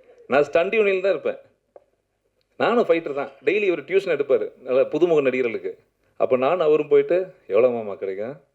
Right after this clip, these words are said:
கிளாஸ் எடுத்தா?" அப்படின்னு ரெண்டு பேரும் போய் ஃபைட்டு சொல்லி கொடுப்போம் நிறைய பேர்த்துக்கு. So, எனக்கு என் தங்கத்தை நான் மேடையில ஒரு வரியில சொல்லி அதை முடிச்சிட முடியாது. அவ்வளோ இருக்கு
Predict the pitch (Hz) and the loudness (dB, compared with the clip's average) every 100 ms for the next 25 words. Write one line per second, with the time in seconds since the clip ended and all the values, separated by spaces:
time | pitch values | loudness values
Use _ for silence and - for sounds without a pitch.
0 | _ _ - 123 123 101 - 139 185 _ | _ _ 0 0 0 -6 -8 -10 -14 _
1 | _ _ _ _ _ _ - 135 147 143 | _ _ _ _ _ _ -2 -2 0 -2
2 | 139 160 147 147 190 - 175 139 135 107 | 0 0 2 0 2 -2 -2 -4 -6 -4
3 | 107 113 - _ _ 110 120 113 110 - | -8 -10 -20 _ _ -4 -2 -4 -6 -12
4 | 87 _ _ _ _ _ _ _ - 131 | -18 _ _ _ _ _ _ _ -2 2
5 | 110 110 - 104 95 87 - - _ - | 2 0 -2 -2 0 -4 -8 -16 _ -4
6 | 117 120 147 196 202 185 208 - - _ | -4 0 0 0 2 0 2 -2 -8 _
7 | - 117 113 123 190 180 165 185 190 - | -6 -4 -2 2 2 2 2 2 2 -8
8 | - 151 180 180 202 175 156 156 180 208 | 0 4 4 4 0 -2 -2 -4 -4 -6
9 | - _ 117 113 117 139 147 127 107 90 | -8 _ -2 0 -2 -2 0 0 0 0
10 | 87 - _ _ _ - 90 131 143 123 | -2 -12 _ _ _ 0 4 4 4 2
11 | 131 - | -2 -12